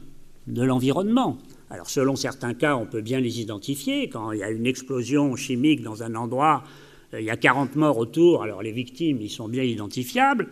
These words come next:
Euh, mais quand il s'agit de la pollution par les pesticides et par rapport à tout ce qu'on mange, euh, tous les jours, tout au long de notre vie, euh, qui sont les victimes ? C'est tous les consommateurs.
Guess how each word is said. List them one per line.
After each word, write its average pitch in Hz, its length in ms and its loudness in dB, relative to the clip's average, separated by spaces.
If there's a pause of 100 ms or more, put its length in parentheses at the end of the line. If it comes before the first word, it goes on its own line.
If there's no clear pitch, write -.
(480)
Euh, 135 340 2
mais 196 360 4
quand 156 320 0
il 156 80 0
s'agit 165 720 2
de 139 460 4
la 131 100 0
pollution 143 540 4
par 123 180 0
les 123 120 -2
pesticides 147 760 0
et 117 140 0
par 123 180 -6
rapport 127 340 2
à 120 100 0
tout 147 140 -6
ce - 100 -8
qu'on 139 160 -2
mange, 143 460 0 (460)
euh, 117 140 0
tous 151 200 2
les 143 140 8
jours, 160 360 4
tout 127 200 -6
au 127 60 4
long 131 160 4
de 123 100 2
notre 113 320 -2
vie, 262 460 2 (260)
euh, 131 160 -4
qui 127 200 -6
sont 240 200 -6
les 170 120 2
victimes ? 156 500 2
C'est 123 200 -2
tous 226 200 -4
les 165 120 2
consommateurs. 143 800 -2